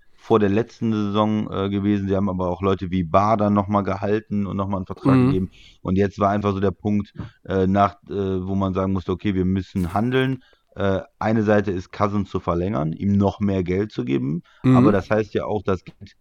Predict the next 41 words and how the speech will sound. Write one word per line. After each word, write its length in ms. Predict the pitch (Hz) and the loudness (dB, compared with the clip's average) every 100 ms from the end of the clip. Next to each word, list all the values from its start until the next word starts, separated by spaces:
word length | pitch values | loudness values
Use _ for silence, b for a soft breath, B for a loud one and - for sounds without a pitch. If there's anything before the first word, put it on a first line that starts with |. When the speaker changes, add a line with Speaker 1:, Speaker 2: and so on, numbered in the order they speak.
| b b b | b b b
Speaker 1:
oder 220 | - 92 | -4 -2
diese 160 | 92 95 | 0 -2
ganzen 320 | 98 101 101 | -2 -2 -2
Bezahlungen 800 | 92 - 101 104 98 98 98 98 | -4 0 2 4 2 0 -4 -4
wieder 180 | 95 90 | -4 -2
in 60 | |
die 80 | 92 | -2
Länge 260 | 90 107 120 | -2 -2 -4
strecken 360 | - 120 - | -6 -6 -6
zu 120 | - 113 | -8 -4
können 240 | 113 110 | -2 -2
und 140 | 98 | -4
für 120 | - 95 | -4 -4
dieses 440 | 92 101 107 101 | -2 -2 -4 -4
Jahr 220 | 95 95 | -2 0
dann 300 | 98 95 95 95 b - | 0 -2 -4 -6 b -10
etwas 360 | 98 98 85 | -4 -2 -2
mehr 220 | 92 107 | 0 0
Salary 420 | 120 127 127 123 117 | 0 0 0 0 -4
Cap 300 | - 120 - | -4 -8 -6
zu 160 | 110 | -4
haben. 400 | 104 101 104 107 b b b | -2 -2 -2 -6 b b b
Und 140 | 101 | -2
das 160 | 101 92 | -2 -2
zweite 380 | - 98 101 98 | -4 -2 0 0
war 100 | 101 | 0
dann 160 | 98 | 2
der 120 | 90 85 | 0 -2
Dix 280 | 98 - | -4 -8
Trade, 260 | - 104 95 | -6 -2 0
dass 180 | 92 - | -2 -6
man 120 | 92 | -4
gesagt 200 | 90 90 | -4 -4
hat, 40 | |
okay, 180 | 85 - | -6 -6
man 200 | 92 87 | -4 -4
hat 160 | 92 95 | -2 -2
ja 60 | |
einen 80 | 92 | -2
unzufriedenen 760 | 92 135 147 127 - 117 104 95 | -2 -2 -2 -4 -4 -2 0 -2
Spieler, 520 | - - 123 120 110 | -4 -6 0 2 2